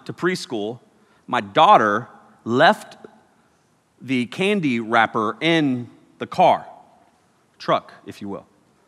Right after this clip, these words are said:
My son goes in and says,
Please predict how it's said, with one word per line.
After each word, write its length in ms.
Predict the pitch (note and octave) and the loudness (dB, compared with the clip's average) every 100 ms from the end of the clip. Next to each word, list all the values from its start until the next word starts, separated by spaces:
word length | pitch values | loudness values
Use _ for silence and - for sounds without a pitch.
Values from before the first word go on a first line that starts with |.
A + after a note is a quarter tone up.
| _ _ _ _ _ _ _ _ _ _ _ _ _ _ _ _ _ _ _ _ _ | _ _ _ _ _ _ _ _ _ _ _ _ _ _ _ _ _ _ _ _ _
My 180 | D3 C#3+ | 0 0
son 640 | - - B3+ D3+ A#2+ C3 | 0 4 6 6 4 0
goes 260 | B2+ D3+ C#3+ | 0 0 2
in 240 | A3+ E3 | 2 2
and 120 | C#3+ C#3 | 0 -2
says, 680 | E3+ C#3 B2 A2 - - | 2 4 2 -2 -10 -14